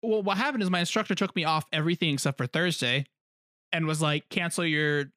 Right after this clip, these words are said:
uh, mock check ride on Wednesday s-, and we'll do it next week instead." So I was like, "Okay, I'll do that." And then I needed just a little bit more night hours. I needed two hours. I decided, well, if I go over a little bit, then if I messed up something, right,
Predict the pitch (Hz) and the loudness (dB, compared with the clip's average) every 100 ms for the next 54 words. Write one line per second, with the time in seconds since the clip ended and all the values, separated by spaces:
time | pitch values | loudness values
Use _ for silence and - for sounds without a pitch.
0 | - 156 143 - _ _ _ _ _ - | -4 -2 -2 -4 _ _ _ _ _ -4
1 | 156 156 - - 147 - 139 135 135 _ | 0 -2 -4 -4 -4 0 0 0 -4 _
2 | - 135 143 147 139 135 135 - - _ | -2 0 0 0 0 0 0 -4 -10 _
3 | _ 156 143 131 139 127 135 - 139 131 | _ 0 2 2 0 0 -2 0 0 0
4 | 131 180 139 - 135 135 139 - 143 123 | -2 -2 -2 -2 -2 0 -2 -2 -2 -2
5 | 139 175 143 117 _ _ _ _ _ - | -2 0 0 -4 _ _ _ _ _ -2
6 | 175 190 214 208 202 190 - _ _ _ | 0 2 0 0 -2 -4 -8 _ _ _
7 | _ 180 202 220 190 185 185 175 226 262 | _ -2 0 0 0 -2 -2 0 0 0
8 | 247 247 196 202 175 156 190 220 240 302 | 0 0 0 0 2 0 0 0 0 -2
9 | 285 - _ - 185 220 190 - 214 151 | -6 -10 _ -4 0 0 0 -2 0 0
10 | 127 147 - 180 196 220 214 208 196 208 | -2 -6 -8 -4 -2 0 0 0 0 0
11 | 220 208 277 285 320 320 226 240 247 294 | 0 0 -2 0 0 0 0 0 0 0
12 | 285 294 311 330 330 - 208 202 196 - | 0 0 0 0 0 0 0 2 2 0
13 | 170 156 151 156 185 - 160 - - 202 | 0 0 0 2 0 0 -2 -2 -2 0
14 | 190 - 226 214 156 160 196 | 0 0 0 0 0 0 0